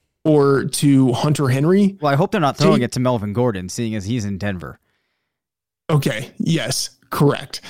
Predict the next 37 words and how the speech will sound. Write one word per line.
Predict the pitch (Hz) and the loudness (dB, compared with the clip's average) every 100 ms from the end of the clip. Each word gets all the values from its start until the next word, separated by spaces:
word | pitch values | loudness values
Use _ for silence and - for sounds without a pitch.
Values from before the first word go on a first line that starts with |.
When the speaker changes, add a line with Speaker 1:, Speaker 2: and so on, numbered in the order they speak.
| - - | -12 -2
Speaker 1:
Instead | 160 - 226 | -2 2 2
of | 202 | 4
throwing | 208 214 190 | 4 6 6
the | |
ball | 165 170 170 | 6 4 2
to | 156 | 0
Kalen | 175 175 156 | 0 2 4
Ballage, | 143 131 110 120 135 - _ _ _ _ _ _ _ _ | 2 0 -2 -6 -6 -10 _ _ _ _ _ _ _ _
uh, | - 151 | -8 -6
I, | 117 156 | -4 -4
I | 160 | -4
time | 143 143 135 | -2 -2 0
warped. | 127 131 143 | 0 -2 -2
Instead | 170 196 202 | -2 0 2
of | |
Speaker 2:
Yep. | 196 | 4
Speaker 1:
throwing | 185 | 4
it | 175 | 2
to | 147 | 0
Kalen | 156 156 156 139 | 0 2 2 2
Ballage, | 139 131 117 117 135 - _ _ _ - | 2 0 -2 -6 -8 -12 _ _ _ -8
uh, | 156 143 143 | -4 -4 -2
take | 185 196 | 0 2
some | 226 | 2
of | 202 | 4
those | 175 143 | 4 2
targets | 139 147 170 - - - | 0 0 -2 -8 -14 -6
and | 151 | -2
take | 156 | -2
some | 151 170 | 0 2
of | |
the | 165 | 2
ones | 160 156 139 | 2 2 0
going | 160 147 | 0 0
to | |
Hunter | 131 135 175 | 0 0 2
Henry | 147 123 120 156 | 0 0 0 -2